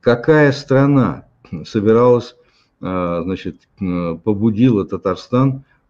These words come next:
про-, э, народ Татарстана проголосовать за выход из, э, состава Российской Федерации? М, Чеченская Республика, Ичкерия. М, какая страна собиралась оккупировать Ичкерию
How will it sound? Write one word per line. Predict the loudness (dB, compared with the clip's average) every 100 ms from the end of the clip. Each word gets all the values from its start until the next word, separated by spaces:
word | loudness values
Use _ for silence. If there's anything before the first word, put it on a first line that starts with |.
| -2
про-, | 0 0 0
э, | 0 0 0
народ | 0 2 0 -2
Татарстана | -4 -4 -4 -4 -4 -4
проголосовать | -8 -6 -6 -4 -2 -2 -2 -6 _ _
за | -4 0
выход | 0 0 -2 -6
из, | -12 -12 -8
э, | -6 -6
состава | -6 -8 -4 -4 -4
Российской | -6 -8 -10 -14
Федерации? | -10 -8 -6 -6 -10 -20 _ _ _ _ _ _
М, | -2 -2 -2
Чеченская | -4 2 2 2 0
Республика, | -2 -4 -8 -8 -8 -14 -6
Ичкерия. | -6 -6 0 2 2 0 -8 _ _ _ _ _ -6
М, | -6 -2
какая | -2 2 2 2
страна | 0 0 2 2
собиралась | 0 -2 2 2 2 -2 _ _ _ -10
оккупировать | -4 -2 2 2 2 -2 -6
Ичкерию | -10 -4 0 2 2 -2